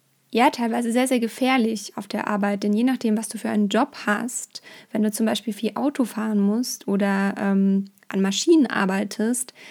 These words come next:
dann können natürlich, wenn du eine Aura hast, ähm, Sehstörungen oder motorische Ausfälle eher so semi-produktiv sein, ähm,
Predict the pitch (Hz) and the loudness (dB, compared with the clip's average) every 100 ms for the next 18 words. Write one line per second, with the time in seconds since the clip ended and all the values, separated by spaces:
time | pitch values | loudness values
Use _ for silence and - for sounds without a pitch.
0 | - - 208 208 220 214 202 196 214 196 | -6 2 2 2 2 4 2 0 2 2
1 | 196 196 - - 202 202 196 190 247 277 | 2 -2 -12 -4 0 0 0 0 2 2
2 | 233 196 202 214 226 - - - - - | 4 0 0 0 -2 -4 -8 -16 -20 -20
3 | - _ 214 208 208 196 202 202 - _ | -20 _ 2 4 4 4 4 0 -8 _
4 | _ _ _ - 202 240 277 - 220 214 | _ _ _ -4 2 4 4 2 2 4
5 | 208 208 202 196 233 226 220 - - 233 | 2 2 2 2 0 -2 -2 -2 0 -2
6 | - - 208 208 202 202 _ _ _ - | -2 0 2 4 0 -4 _ _ _ 2
7 | 233 262 240 240 254 294 214 196 - 185 | 4 4 4 4 6 6 4 2 -2 -4
8 | 196 - 202 196 - 190 208 226 285 - | -4 -4 -4 -4 -4 -2 2 2 0 -8
9 | - - - _ 208 208 202 202 202 | -20 -20 -20 _ 2 6 6 6 2